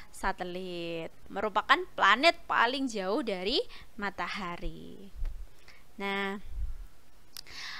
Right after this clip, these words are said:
sekarang kita lanjut pada yang ketiga, benda-benda langit. Nah, kira-kira di sini apa? Ini adalah satelit.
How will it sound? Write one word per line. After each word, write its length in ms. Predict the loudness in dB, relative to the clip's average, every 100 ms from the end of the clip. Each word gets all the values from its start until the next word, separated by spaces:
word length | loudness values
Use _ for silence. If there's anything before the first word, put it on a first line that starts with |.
| -8
sekarang 480 | -4 4 8 8
kita 240 | 6 4 4
lanjut 320 | 6 4 2 4
pada 320 | 2 6 6 6 4
yang 240 | 0 0
ketiga, 480 | -4 -4 -2 -2 0
benda-benda 480 | 0 2 2 2 0
langit. 640 | 2 0 0 -2 -4 -4
Nah, 240 | -4 -4
kira-kira 400 | -2 -2 0 0
di 80 | -2
sini 240 | -4 -4 0
apa? 560 | 0 2 6 6 6 2
Ini 320 | -6 -6 -4
adalah 400 | -4 -2 0 0
satelit. 720 | 2 2 0 -2 -4 -4 -4